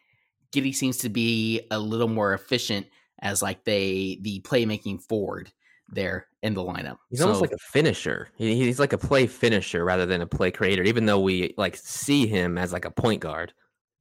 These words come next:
Speaker 2: He's, like, finishing plays way more. And it, he doesn't, he can't do that much. Uh, his off the dribble game is, like,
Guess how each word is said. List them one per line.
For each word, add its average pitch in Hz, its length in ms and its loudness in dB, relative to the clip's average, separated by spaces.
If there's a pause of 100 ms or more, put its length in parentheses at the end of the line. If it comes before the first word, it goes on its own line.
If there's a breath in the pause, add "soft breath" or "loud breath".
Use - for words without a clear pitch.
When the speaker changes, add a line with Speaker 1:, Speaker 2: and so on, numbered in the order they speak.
(140)
Speaker 2:
He's, 110 240 2
like, 98 140 0
finishing 104 480 0
plays 90 320 0
way 87 200 0
more. 85 420 -2 (460)
And 120 140 0
it, 139 220 2
he 131 100 0
doesn't, 180 380 2
he 151 80 -6
can't - 320 -4
do 123 180 4
that 98 160 2
much. 87 460 -8 (540)
Uh, - 80 0
his 156 140 4
off 175 140 6
the 151 80 2
dribble 113 260 4
game 92 260 2
is, 92 120 -2
like, 87 280 -2